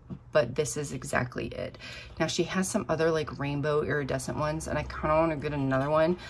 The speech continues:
but no, because I have this, and it's beautiful, but I might get another one anyway because it is, it's so gorgeous. So, anyway, these are my things. Um, ignore Sticker Mule. I ordered,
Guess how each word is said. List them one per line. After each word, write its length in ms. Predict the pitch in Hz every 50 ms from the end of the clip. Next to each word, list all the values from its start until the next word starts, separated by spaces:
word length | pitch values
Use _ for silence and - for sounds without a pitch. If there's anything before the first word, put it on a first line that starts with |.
| - - - - - - - - - -
but 100 | - 160
no, 240 | 147 147 - - 127 - - - - - - -
because 240 | 175 - 165 -
I 40 | 160
have 220 | - - - 151 147
this, 360 | 147 139 - - - - - - - -
and 100 | 165 160
it's 180 | 156 143 - - - - - - - -
beautiful, 480 | - 170 170 156 147 151 - - - 123
but 220 | 127 127 156 151
I 140 | 147 147 147
might 320 | 151 147 143 143 147 -
get 120 | - 151 139
another 300 | 139 135 143 139 139 139
one 180 | 143 139 135 -
anyway 280 | - 143 139 139 135 139
because 340 | 131 139 127 - - - -
it 120 | 123 - -
is, 300 | - 123 120 120 - - -
it's 220 | - - - - 160
so 220 | - - 226 202
gorgeous. 560 | 180 - 170 170 165 170 156 165 185 - - - -
So, 420 | - - - - 262 262 262 233 240 - - - - - - - - - -
anyway, 420 | 240 233 220 196 170 165 160 165 - - - - - - - - - - - - - - - - - -
these 220 | - 233 233 226
are 40 | 240
my 200 | 240 233 214 214
things. 600 | 220 - 185 170 170 175 175 175 175 - - - - - - - - - - - - - - - - -
Um, 360 | 156 156 151 151 151 151 151 - - - -
ignore 380 | - 156 147 151 147 151 151 143
Sticker 340 | - - - 147 - 147 143
Mule. 400 | 143 143 143 139 139 139 139 - -
I 140 | - 147 135
ordered, 520 | - - 139 135 143 143 147 143 143 170